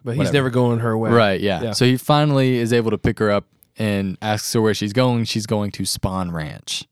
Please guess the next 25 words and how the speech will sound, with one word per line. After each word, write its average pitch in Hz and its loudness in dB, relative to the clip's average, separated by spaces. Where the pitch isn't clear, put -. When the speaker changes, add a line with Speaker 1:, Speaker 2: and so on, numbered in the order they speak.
Speaker 1:
Yeah. 101 -10
Speaker 2:
Which 98 -4
is 95 -4
where 104 0
the 98 -2
Manson 101 -2
family 92 -2
lived 85 -4
and 82 -6
hung 85 -6
out 73 -8
and 87 -6
did 87 -2
Speaker 1:
In 123 0
Speaker 2:
all 123 0
Speaker 1:
real 127 4
Speaker 2:
their 127 2
Speaker 1:
life. 107 -2
Speaker 2:
Yes, 104 -2
in 95 -2
real 92 -2
life. 127 -10
So 123 4
he's 123 2
like 110 2